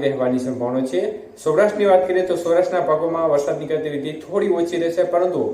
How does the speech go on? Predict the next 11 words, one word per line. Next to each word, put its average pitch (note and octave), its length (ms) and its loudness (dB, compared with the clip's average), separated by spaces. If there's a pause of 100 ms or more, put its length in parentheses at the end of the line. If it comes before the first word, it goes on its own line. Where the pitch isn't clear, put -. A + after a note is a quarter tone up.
ખાસ D#3 240 -2
કરીને E3 400 -2
બોટાદ, D3 360 2
સુરેન્દ્રનગર D3 500 -2
આજુબાજુના C#3+ 640 0
ભાગોમાં D3+ 440 0 (320)
થોડી E3+ 300 2
સંભાવના D#3+ 460 2
રહે. E3+ 120 6
ભાવનગર, E3+ 540 2
અમરેલીના E3 580 0